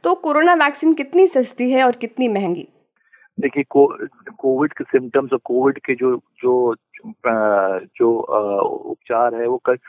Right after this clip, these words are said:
Speaker 2: और वो कम से कम वो करीब-करीब flu जैसा ही होता है generally, खांसी, बुखार और ये जो है, अ, cold का। तो इन फ्लू के जितने भी vaccine, vaccine है अभी तक जो है, वो स-, उन सब, सबके दाम जो है, तीन सौ रुपए से ऊपर है।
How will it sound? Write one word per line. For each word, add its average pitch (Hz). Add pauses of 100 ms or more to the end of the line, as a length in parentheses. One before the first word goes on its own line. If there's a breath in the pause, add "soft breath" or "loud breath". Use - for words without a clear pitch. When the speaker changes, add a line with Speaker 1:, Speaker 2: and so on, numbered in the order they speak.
(360 loud breath)
Speaker 2:
और 131
वो 135
कम 135
से 143
कम 147
वो 143 (440)
करीब-करीब 147 (280)
flu 156
जैसा 135
ही 131
होता 110
है 110
generally, 113 (220)
खांसी, -
बुखार 117
और 107
ये 101
जो 104
है, 131 (520)
अ, 107
cold 113
का। 92 (600 loud breath)
तो 147
इन 139
फ्लू 170
के 180
जितने 151
भी 143
vaccine, 117
vaccine 113
है 117
अभी 110
तक 131 (120)
जो 104
है, 101 (720 soft breath)
वो 139 (100)
स-, 147
उन 135
सब, 127 (120)
सबके 139
दाम 127
जो 120
है, 120
तीन 127
सौ 131
रुपए 123
से 120
ऊपर 110
है। 80